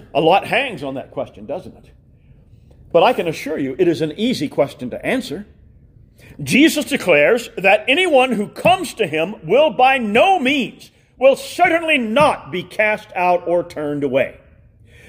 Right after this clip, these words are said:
So let's ask ourselves today, let you ask yourself, I ask myself, do we have faith in Christ alone as our Lord and Savior and King?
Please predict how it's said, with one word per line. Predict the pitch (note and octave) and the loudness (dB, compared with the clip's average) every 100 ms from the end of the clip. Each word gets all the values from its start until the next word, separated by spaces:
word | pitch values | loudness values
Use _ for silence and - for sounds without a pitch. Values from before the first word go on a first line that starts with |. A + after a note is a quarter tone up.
| - | -20
So | - A3+ G#3+ | 0 4 6
let's | D4+ - | 4 2
ask | - C#4 B3 B3 | 2 2 2 -2
ourselves | A#3 - G#3 F#3+ - | -4 -2 -4 -4 -6
today, | G3+ - | -4 -4
let | B2+ D3+ C#3+ | -4 -8 -2
you | F3+ | 2
ask | F#3 F#3 - | 4 2 -2
yourself, | B3 B3 G#3+ G#3 | -4 0 0 0
I | D3 | -2
ask | C3+ C3+ | -2 -4
myself, | E3+ A#3+ - A#3 G#3 G#3 - - - _ _ _ _ - | 0 0 2 4 4 2 -12 -20 -20 _ _ _ _ -18
do | D#3+ A3+ | -2 0
we | G3+ E4 E4 | 2 2 4
have | C4 A#3 - | 2 -2 2
faith | C4 C#4 C#4 | 2 2 -4
in | F#3 | -10
Christ | - A3+ A#3 A3 | -4 -2 -2 -6
alone | F#3+ F3 G3 A3+ | -2 0 0 -2
as | F3+ D#3 | -2 2
our | E3 | 2
Lord | D#3 E3 F#3+ | 4 2 0
and | D#3 | -6
Savior | - F3+ F#3 G#3+ | -4 -4 -2 -4
and | D3 | -4
King? | C3+ D3 G#3 | -6 -10 -12